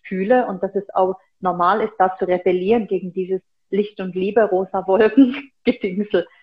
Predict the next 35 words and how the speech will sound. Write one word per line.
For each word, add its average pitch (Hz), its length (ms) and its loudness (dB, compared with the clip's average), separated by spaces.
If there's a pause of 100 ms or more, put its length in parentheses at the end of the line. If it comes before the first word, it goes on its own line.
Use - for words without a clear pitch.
(200)
Also 202 200 2
ja, 226 320 6
weil 196 200 4 (300)
vorher 220 280 6
kam 202 360 -2
es 214 100 -4
dir 185 140 0
so 190 80 -2
komisch 349 460 -2
vor, 190 120 2
da 190 80 2
dachtest 202 380 -2
du, 190 60 -8
mit 180 160 -12
dir 330 160 -2
ist 359 120 -16
was 285 100 -8 (140)
falsch. - 380 -4 (180)
Und 190 100 -4
das 196 160 -2
war 190 140 4
ja, 185 180 4
warum 190 320 0
ich 180 120 -10
überhaupt 185 340 -2
auf 185 140 -2
den 180 120 -8
spirituellen 175 680 -4
Weg 208 180 0
gegangen 190 380 -2
bin, 220 240 2 (260)
um 226 340 4
zu 233 100 0
erfahren, 190 520 0
was 180 80 -6